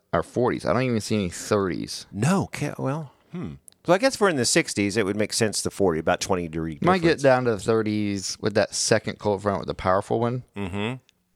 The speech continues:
Speaker 1: But I'm not seeing anything, uh, man, if it wasn't for that freeze this week, I put a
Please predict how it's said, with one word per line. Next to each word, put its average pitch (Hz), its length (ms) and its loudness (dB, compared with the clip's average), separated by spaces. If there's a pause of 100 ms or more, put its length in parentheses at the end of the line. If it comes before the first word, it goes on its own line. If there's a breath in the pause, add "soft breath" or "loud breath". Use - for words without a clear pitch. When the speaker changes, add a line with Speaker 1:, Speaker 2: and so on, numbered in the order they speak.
(280)
Speaker 1:
But 95 640 2 (2500)
I'm 107 120 2
not 117 220 0
seeing 101 240 0
anything, 101 500 -2
uh, 87 180 -2 (840)
man, 110 380 -2
if - 120 -12
it - 20 -6
wasn't 110 200 -2
for 117 60 0
that 107 180 0
freeze 120 480 -4
this - 200 -6
week, 131 240 -4
I 110 80 2
put 98 200 -2
a - 60 -6